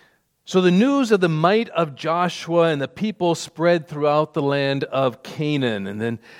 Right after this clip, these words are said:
then their, their fear increased as the Gibeon-, Gibeonites, who was kind of the next city in line from Ai,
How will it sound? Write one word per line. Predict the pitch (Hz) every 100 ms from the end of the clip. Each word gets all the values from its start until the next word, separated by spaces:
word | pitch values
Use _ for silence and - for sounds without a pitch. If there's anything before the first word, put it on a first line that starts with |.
| - -
then | 156 170
their, | 156 147 151
their | 139 139
fear | - 190 185 190
increased | 190 170 165 - - 240 165 135 170 - - _ _ _ _ _ _ _ - -
as | 139 156 156 147 127 135
the | 143 143 139 139 127
Gibeon-, | 135 240 240 151 - 147
Gibeonites, | 185 220 185 127 95 165 - - -
who | 143 143
was | 139
kind | - 190
of | 160
the |
next | 139 143 180 -
city | 208 175 160
in | 151 139
line | 156 139 127 143
from | 139 127 139
Ai, | 143 139 98 117 202